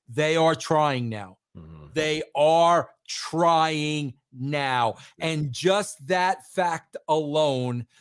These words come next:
Speaker 1: makes it a better show, because it seemed for years, bro,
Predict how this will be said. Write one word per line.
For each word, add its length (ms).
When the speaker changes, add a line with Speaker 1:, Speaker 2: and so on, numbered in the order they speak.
Speaker 1:
makes 600
it 160
a 200
better 680
show, 640
because 480
it 220
seemed 640
for 480
years, 880
bro, 520